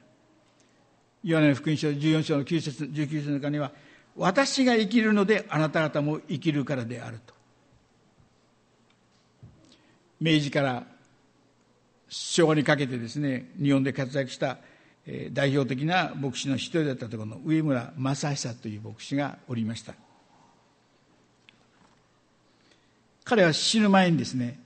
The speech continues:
ドイツ語のおさらいをしたそうです。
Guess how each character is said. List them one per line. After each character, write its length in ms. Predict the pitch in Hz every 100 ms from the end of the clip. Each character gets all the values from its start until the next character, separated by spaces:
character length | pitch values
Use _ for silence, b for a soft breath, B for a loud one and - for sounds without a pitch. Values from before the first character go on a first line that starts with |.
| _ _ _ _ 226
ド 240 | 151 175
イ 60 | 180
ツ 140 | 175
語 340 | 165 165 151
の 220 | 160 156 165
お 40 |
さ 160 | - 196
ら 120 | 190
い 100 | 185
を 60 | 180
し 80 |
た 140 | - 190
そ 140 | 139
う 40 | 110
で 100 | 98
す。 240 | -